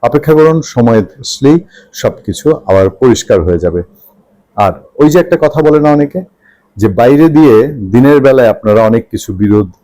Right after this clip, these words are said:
মতভেদ, হ্যান ত্যান দেখেন, রাতের বেলায় তারা ঠিকই এক জায়গায় গিয়ে কফি খায়, এক জায়গায় গিয়ে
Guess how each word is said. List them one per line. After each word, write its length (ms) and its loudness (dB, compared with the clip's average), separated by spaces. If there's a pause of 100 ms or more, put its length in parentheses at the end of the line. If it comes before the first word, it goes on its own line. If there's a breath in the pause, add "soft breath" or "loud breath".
(320)
মতভেদ, 440 0 (180)
হ্যান 200 -2
ত্যান 280 -2
দেখেন, 300 -4
রাতের 300 0
বেলায় 240 2
তারা 240 0
ঠিকই 480 -8 (460)
এক 220 -4
জায়গায় 380 2
গিয়ে 340 -2 (100)
কফি 320 -6
খায়, 320 -2 (360)
এক 180 -4
জায়গায় 360 0
গিয়ে 260 0